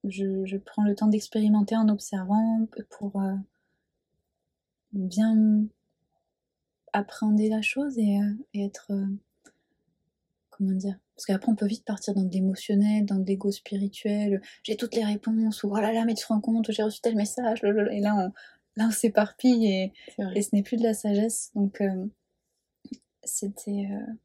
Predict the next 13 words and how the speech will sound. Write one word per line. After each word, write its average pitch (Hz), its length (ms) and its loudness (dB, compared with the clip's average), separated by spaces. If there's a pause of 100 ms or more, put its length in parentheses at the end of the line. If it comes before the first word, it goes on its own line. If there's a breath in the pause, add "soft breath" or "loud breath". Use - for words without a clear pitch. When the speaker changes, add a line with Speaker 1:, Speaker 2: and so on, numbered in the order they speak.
(180)
Speaker 1:
c'était 208 320 0
un, 277 80 10
un 196 300 2
apprentissage, 208 720 -4
oui. - 220 -6
Et 220 100 6
donc, 214 220 6 (520)
comment 247 340 8
je 226 120 -2
réceptionnais 208 580 2
tout - 140 -12
ça ? 233 240 4 (720 loud breath)
Ben, 190 220 4